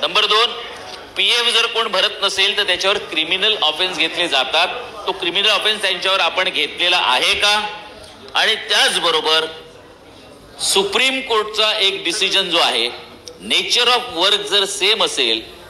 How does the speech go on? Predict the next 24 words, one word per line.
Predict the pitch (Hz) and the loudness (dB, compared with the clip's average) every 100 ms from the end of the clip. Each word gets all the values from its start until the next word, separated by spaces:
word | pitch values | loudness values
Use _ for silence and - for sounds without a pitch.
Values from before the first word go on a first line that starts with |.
| - | -6
तर | |
जो | 151 - 220 | -2 2 2
कामगार | 196 180 175 185 190 | 4 2 2 2 2
ड्रायव्हर | 185 135 139 156 185 202 | 2 2 2 2 2 0
म्हणून | 180 185 | -2 -4
तीस | 165 180 214 160 | -4 -4 -4 0
गाड्यांसाठी | 170 165 180 175 170 175 180 | 0 2 0 0 0 0 2
महानगरपालिकेचं | 151 147 170 170 180 170 165 170 170 175 | 2 2 2 0 0 2 0 0 -4 -2
काम | 170 160 156 | 0 0 0
करतोय | 151 135 131 117 113 - - - | 0 0 2 0 0 -6 -6 -2
आणि | 151 | -2
कॉन्ट्रॅक्टच्या | - 143 143 175 185 - 208 | 0 0 0 -2 -2 0 2
एकशे | 175 170 190 | 2 0 -2
तीस | 196 196 | -2 -2
गाड्यांसाठी | 180 175 185 175 180 | 0 0 0 -2 0
वेगळे | 160 160 175 | 0 0 0
करतात, | 151 131 127 113 - - - - - | 0 0 0 0 -2 -12 -14 -10 -4
nature | 170 170 220 | -2 2 4
of | 220 214 | 4 4
job | 190 196 202 | 2 2 0
दोघांचा | 165 170 185 196 202 | 0 2 2 2 2
एक | 208 202 151 | 0 0 -2
ड्रायव्हरच | 147 160 185 226 220 | 0 2 4 2 4
आहेत, | 180 143 131 | 2 2 0